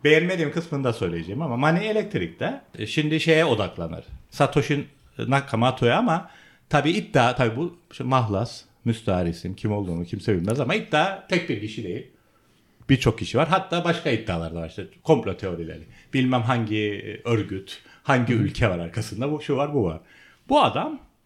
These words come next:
ama bu adam ilginç, bu İ-, İngiliz belgeselci, Amerikalı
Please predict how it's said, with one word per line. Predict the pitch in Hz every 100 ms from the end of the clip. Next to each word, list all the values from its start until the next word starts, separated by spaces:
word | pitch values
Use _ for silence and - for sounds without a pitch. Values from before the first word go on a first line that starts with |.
| _ _ -
ama | 143 220
bu | 202
adam | 185 196 196 -
ilginç, | 151 147 143 - -
bu | 104 104
İ-, | 120 127
İngiliz | 120 107 98 107
belgeselci, | 120 120 92 87 113 76 -
Amerikalı | 117 117 110 98 85